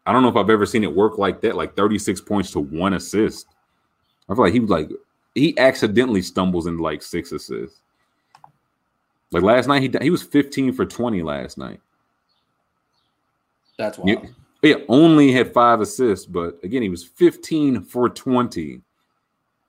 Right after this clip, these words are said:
Speaker 2: Well, they just don't have anyone on that team, like, anyone, uh, Campazzo? Like, who are their guards?
Speaker 1: Yeah, it's,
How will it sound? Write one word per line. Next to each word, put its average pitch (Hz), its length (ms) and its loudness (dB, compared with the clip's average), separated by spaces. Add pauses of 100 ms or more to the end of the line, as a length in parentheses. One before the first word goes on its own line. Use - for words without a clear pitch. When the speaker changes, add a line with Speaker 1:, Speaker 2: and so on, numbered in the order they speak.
(960)
Speaker 2:
Well, 160 120 4
they 202 60 4
just 339 140 2
don't 226 140 4
have 147 300 2
anyone 110 420 0
on 113 160 -2
that 104 220 -6
team, 120 420 -4
like, 104 260 -8 (100)
anyone, 117 600 0
uh, 104 360 -2 (720)
Campazzo? 139 600 4
Like, 135 120 6
who 143 200 8
are 190 60 6
their 135 180 4
guards? 120 880 0 (140)
Speaker 1:
Yeah, 107 540 4
it's, 123 360 0